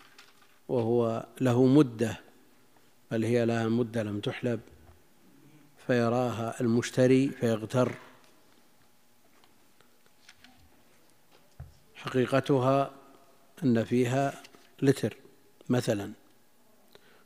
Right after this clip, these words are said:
وبعد التصرية يكون فيها ثلاثة لتر، فالش-، فالمشتري يقدم عليها بناء على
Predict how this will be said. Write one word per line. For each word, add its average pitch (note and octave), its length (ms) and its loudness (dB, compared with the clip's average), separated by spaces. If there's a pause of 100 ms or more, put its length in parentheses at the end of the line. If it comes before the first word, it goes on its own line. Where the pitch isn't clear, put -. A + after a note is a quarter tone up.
(140)
وبعد B2 340 2
التصرية C3+ 760 2 (400)
يكون B2 300 -2
فيها A#2+ 200 0
ثلاثة A2+ 360 -4
لتر، - 360 -12 (1500)
فالش-، - 280 -6
فالمشتري C3+ 680 4
يقدم D3 400 4
عليها B2 520 0 (600)
بناء C3+ 460 0
على B2 500 -4